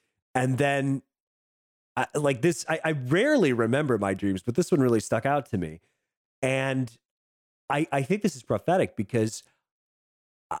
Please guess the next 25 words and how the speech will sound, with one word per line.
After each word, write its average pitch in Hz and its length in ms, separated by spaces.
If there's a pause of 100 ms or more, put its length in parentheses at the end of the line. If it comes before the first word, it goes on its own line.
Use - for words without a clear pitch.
I, 139 180
I 143 200 (120)
typed 170 300
in, 160 160
like, 120 240 (160)
Bobcat 123 460
Goldthwait 113 420
horse 107 320
movie. 147 380 (1120)
There's 175 160
a 190 40
Bobcat 160 440
Goldthwait 131 400 (180)
talking 127 340
horse 139 300
movie. 78 220
It's 92 140
called 127 180
Hot - 320
to 127 80
Trot. 147 500 (420)
It's 113 140
from 123 140
nineteen 131 360
eighty-eight. 127 520